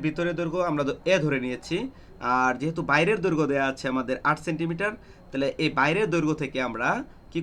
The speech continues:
করব? কাঠের পুরুত্বটা বাদ দিব। এদিক, এই সাইড দিয়ে এক্স আছে এবং ওই পাশ দিয়েও এক্স আছে। ধরো এখান দিয়ে এক্স আছে পুরুত্ব,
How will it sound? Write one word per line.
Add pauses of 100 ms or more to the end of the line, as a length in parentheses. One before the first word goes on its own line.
করব? (140)
কাঠের
পুরুত্বটা
বাদ (100)
দিব। (420)
এদিক, (140)
এই
সাইড (100)
দিয়ে (460)
এক্স (300)
আছে
এবং (120)
ওই (100)
পাশ (100)
দিয়েও (100)
এক্স
আছে।
ধরো
এখান
দিয়ে
এক্স
আছে
পুরুত্ব,